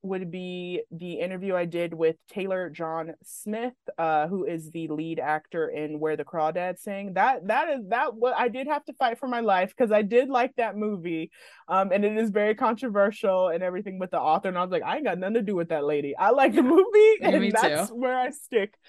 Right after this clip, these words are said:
Speaker 1: uh, to that." So I know the girlies were eating me up on Twitter for that <laughs> one, but that's a, that's pretty much it. I did that for
Speaker 2: Mm-hmm.
Speaker 1: the Academy, though. I, uh, I'm sorry, I interviewed the screenwriter for the Academy, which I really liked, and then John Taylor Smith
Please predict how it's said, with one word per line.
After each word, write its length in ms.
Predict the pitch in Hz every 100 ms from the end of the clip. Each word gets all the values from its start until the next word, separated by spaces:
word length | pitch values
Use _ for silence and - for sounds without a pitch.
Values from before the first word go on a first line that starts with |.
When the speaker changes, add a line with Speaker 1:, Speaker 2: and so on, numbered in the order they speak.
| - - -
Speaker 1:
uh, 220 | 170 180
to 180 | 185 240
that." 260 | 180 147 -
So 220 | 185 165
I 100 | 175
know 220 | 185 185
the 140 | 170
girlies 500 | 170 180 190 202 208
were 180 | 208 196
eating 280 | 170 190 196
me 100 | 185
up 140 | 180
on 160 | 185 175
Twitter 320 | 190 180 185
for 160 | - 233
that 180 | 214 -
<laughs> 80 |
one, 300 | 320 311 277 - 311 330 -
but 440 | - - 285 415 440
that's 160 | 427
a, 140 | 427 262 202
that's 280 | 330 302
pretty 180 | 349 320
much 180 | 269 254
it. 80 | 247
I 160 | 190
did 160 | 208 226
that 180 | 226 220
for 120 | -
Speaker 2:
Mm-hmm. 260 | 180 165 160
Speaker 1:
the 60 |
Academy, 360 | 170 196 180 175
though. 180 | 170 165
I, 180 | 160 208 -
uh, 380 | 170 160 160 151
I'm 80 | 202
sorry, 400 | - 196 185 165
I 160 | 180
interviewed 540 | 175 190 208 233 208 160
the 60 |
screenwriter 680 | 156 - 220 233 185 160 156
for 140 | 156 151
the 120 | 147
Academy, 440 | 147 151 139 143
which 160 | 143 139
I 60 |
really 220 | 143 143 139
liked, 300 | 139 139 135
and 140 | 147
then 200 | 151 147 -
John 260 | 175 156 165
Taylor 280 | 160 151
Smith 400 | 139 - 156 143